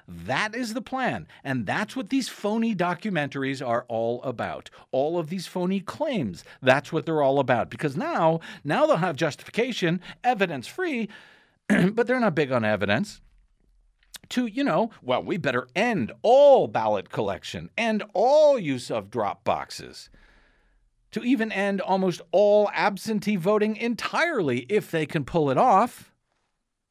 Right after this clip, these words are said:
When I post today's show at bradblog dot com tonight, I will link to several of the fact checks that are out there on this in case you want to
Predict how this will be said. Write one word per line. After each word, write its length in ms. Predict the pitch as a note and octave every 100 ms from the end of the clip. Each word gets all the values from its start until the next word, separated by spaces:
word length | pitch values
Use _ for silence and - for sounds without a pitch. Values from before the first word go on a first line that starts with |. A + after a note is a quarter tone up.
| _ _ _ _ _ _ _ _ _ _ _ _ _ _ _ _ _ _ _
When 140 | - C#3+
I 80 | C#3
post 340 | F#3+ G3+ -
today's 220 | G3 F#3
show 200 | - G3+
at 100 | D#3+
bradblog 580 | B2+ D3+ E3 D#3+ D3+ B2+
dot 300 | D3 B2 -
com 580 | - - F#3 D3+ A2+ A2
tonight, 460 | - B2+ G#2 A2 A2+
I 120 | B2+
will 140 | A#2+
link 200 | B2 C#3+ -
to 120 | B2+
several 540 | - - G#3 D3 A#2
of 120 | G2+
the 80 | F#2+
fact 300 | - B2 A#2
checks 300 | - A#2 -
that 120 | - A2+
are 120 | A2
out 260 | B2 A#2+
there 180 | A2+ G#2+
on 280 | G#2+ G#2 F#2+
this 260 | G2 C3 -
in 80 |
case 260 | - A#2+ -
you 80 | A2+
want 220 | G#2 G2+
to 200 | -